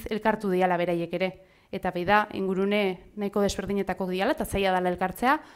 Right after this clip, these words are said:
baino primeran pasazuten. Beste egitasmotako bat da, eziz. Eziz, ikastetxe barruan iten deun egitasmo bat da.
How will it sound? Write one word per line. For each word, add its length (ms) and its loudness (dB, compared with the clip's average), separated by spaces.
baino 640 -2
primeran 320 0
pasazuten. 460 -4
Beste 240 6
egitasmotako 640 4
bat 240 8
da, 320 10
eziz. 480 0
Eziz, 480 4
ikastetxe 480 2
barruan 480 8
iten 160 2
deun 160 2
egitasmo 480 0
bat 160 0
da. 140 6